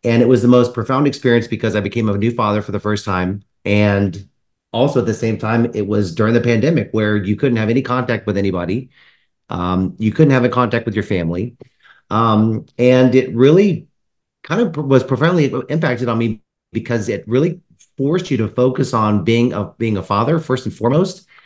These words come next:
Um, I, and of course, just focusing all your attention into just kind of bringing two new children into the world was a profound experience. So for me, the pandemic was,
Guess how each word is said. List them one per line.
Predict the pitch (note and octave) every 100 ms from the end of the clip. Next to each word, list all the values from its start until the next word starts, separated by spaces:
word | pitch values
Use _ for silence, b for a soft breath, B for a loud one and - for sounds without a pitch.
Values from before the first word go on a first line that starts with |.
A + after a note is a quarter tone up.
| b b -
Um, | A2 G2+ F#2+ -
I, | G#2+
and | - A2 G#2
of | G#2
course, | A#2 A2+
just | - G#2+ -
focusing | A#2 G#2+ A2 G#2+
all | A2
your | G2+
attention | A#2+ A#2 A2+
into | A2 G#2+ - G#2+
just | A2+ G#2
kind | - A2
of | F#2
bringing | A#2 A#2 G#2+ F#2
two | - A#2+
new | A2+ A2+ G2+
children | - B2 B2 A2+ A2
into | G#2+ A2+
the | F#2
world | F#2 C3+ G2+ F#2+
was | G2+ F#2
a |
profound | G2 - G2 A#2 A2+ G#2
experience. | G2+ - C3 A2+
So | - A#2 G#2 B B -
for | C3+
me, | C#3+ G#3
the | F#3+
pandemic | D#3 B2 B2+ D3+ C3
was, | A#2 A2+ A2